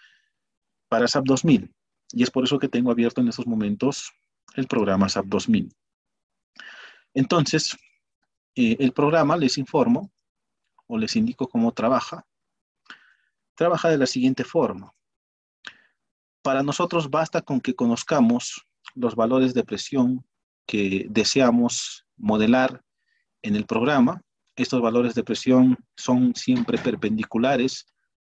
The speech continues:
a la superficie, así como se aprecia aquí. Y en base a ello, em, solamente basta con que nosotros seleccionemos los objetos y los puntos que, a los cuales requerimos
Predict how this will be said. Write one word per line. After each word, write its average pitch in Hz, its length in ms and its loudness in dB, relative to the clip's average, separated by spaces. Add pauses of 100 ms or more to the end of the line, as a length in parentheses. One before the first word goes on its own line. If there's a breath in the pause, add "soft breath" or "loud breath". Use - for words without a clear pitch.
(140)
a 110 100 -2
la 107 80 0
superficie, - 840 -2 (460)
así 107 220 0
como 123 280 2
se 107 340 0
aprecia 117 420 0
aquí. 165 300 -4 (1080 loud breath)
Y 104 600 0
en 120 180 0
base 151 280 -2
a 170 80 2
ello, 127 420 0 (1160)
em, 101 640 -4
solamente 151 560 0
basta 135 320 -2
con 104 480 -2
que 107 240 -2
nosotros 110 380 -4
seleccionemos 135 1000 0
los 113 240 -4
objetos - 520 -4
y 131 40 -4
los 117 180 -2
puntos 131 600 -2 (1080)
que, 104 460 0
a - 120 0
los 117 140 -2
cuales 135 340 2
requerimos 131 840 -2